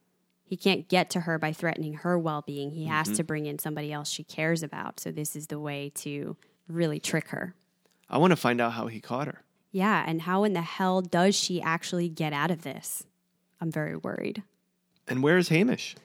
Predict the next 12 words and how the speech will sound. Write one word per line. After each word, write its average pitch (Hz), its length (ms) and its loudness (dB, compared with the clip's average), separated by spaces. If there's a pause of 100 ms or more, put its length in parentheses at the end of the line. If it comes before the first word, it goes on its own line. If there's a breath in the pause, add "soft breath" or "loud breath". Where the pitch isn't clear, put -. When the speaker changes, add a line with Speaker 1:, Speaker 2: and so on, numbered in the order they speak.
(240 soft breath)
Speaker 1:
Good 269 300 0
question. 156 840 -4 (280)
Well, 214 140 4
we 233 120 4
leave 262 200 4
it 285 80 6
on 269 140 4
a 247 60 2
cliffhanger 220 680 4
there 196 300 6
for 196 180 0
now. 160 520 0